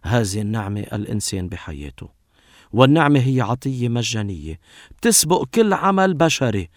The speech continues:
وبقول عنا القديس أغسطينوس، واشتهر كتير القديس أغسطينوس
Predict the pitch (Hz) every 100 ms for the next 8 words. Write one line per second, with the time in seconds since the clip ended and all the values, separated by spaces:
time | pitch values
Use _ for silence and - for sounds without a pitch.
0 | _ - - 117 156 196 165 151 175 147
1 | 127 123 143 143 127 120 - 156 143 -
2 | 117 - 156 147 135 - 220 240 131 135
3 | 127 123 - 117 - 131 123 101